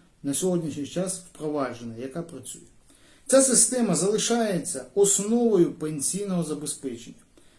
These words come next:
де виплати будуть фінансуватися за рахунок внесків працюючого населення.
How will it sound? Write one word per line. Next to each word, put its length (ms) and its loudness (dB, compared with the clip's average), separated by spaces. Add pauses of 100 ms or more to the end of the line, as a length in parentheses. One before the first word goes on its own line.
(400)
де 600 2
виплати 720 2
будуть 520 0
фінансуватися 1080 -4
за 220 2
рахунок 640 -2
внесків 600 -4 (480)
працюючого 920 0
населення. 640 -2